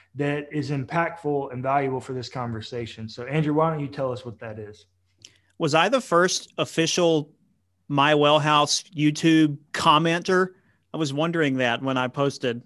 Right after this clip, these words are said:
Speaker 2: was like, "Am I the first one?"
Speaker 1: No, you're not the first one, but, um,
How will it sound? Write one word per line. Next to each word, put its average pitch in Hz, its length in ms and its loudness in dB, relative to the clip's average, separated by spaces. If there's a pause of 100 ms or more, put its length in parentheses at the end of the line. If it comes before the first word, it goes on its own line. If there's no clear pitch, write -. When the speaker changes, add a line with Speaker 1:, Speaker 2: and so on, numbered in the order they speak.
Speaker 2:
was 151 140 -12
like, 123 140 -4
"Am 123 100 -6
I 160 80 -4
the 214 80 -8
first - 280 -2
one?" 196 320 -2 (560)
Speaker 1:
No, 147 220 2
you're 143 180 2
not 180 220 4
the 156 80 0
first 165 420 2
one, 127 280 -4 (100)
but, 135 400 -2 (180)
um, 131 460 -2